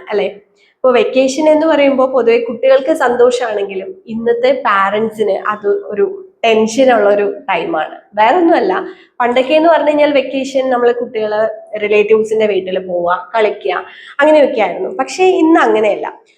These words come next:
പ്രത്യേകിച്ച് വർക്ക് ചെയ്യുന്ന പാരന്റ്സ് ആണെന്നുണ്ടെങ്കിൽ ഈ വെക്കേഷൻ ടൈം എങ്ങനെ കുട്ടികളെ എൻഗേജ് ചെയ്യിക്കുമെന്ന് ആലോചിച്ച് ടെൻഷൻ അടിക്കുകയായിരിക്കും. അപ്പോ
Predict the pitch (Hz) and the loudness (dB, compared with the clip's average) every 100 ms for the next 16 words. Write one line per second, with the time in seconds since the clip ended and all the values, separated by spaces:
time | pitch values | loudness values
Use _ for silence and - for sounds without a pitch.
0 | - 302 302 359 349 349 311 254 254 - | -2 0 2 2 2 0 0 2 0 0
1 | 349 330 294 302 277 220 226 247 262 220 | 2 2 2 0 0 0 0 -4 -2 -2
2 | 214 208 196 202 226 254 240 214 - - | -2 -4 -6 -10 -10 -6 -2 -2 -4 -4
3 | 294 294 285 311 311 294 214 208 220 - | 2 2 2 -2 -4 -2 -2 -2 -8 -6
4 | 226 240 262 302 311 220 151 - _ _ | -4 0 2 4 4 2 -2 -14 _ _
5 | _ 247 269 262 254 247 233 226 233 254 | _ -4 0 2 2 2 0 0 0 2
6 | 277 277 285 247 214 - 226 220 208 196 | 2 2 2 2 0 -4 -4 -2 0 0
7 | 190 196 370 - - - 285 294 285 311 | 0 -2 -4 -8 -10 -2 0 0 2 2
8 | 208 196 - - - - _ _ _ _ | 2 -2 -6 -10 -12 -20 _ _ _ _
9 | _ _ _ _ 254 247 294 311 | _ _ _ _ -4 2 2 0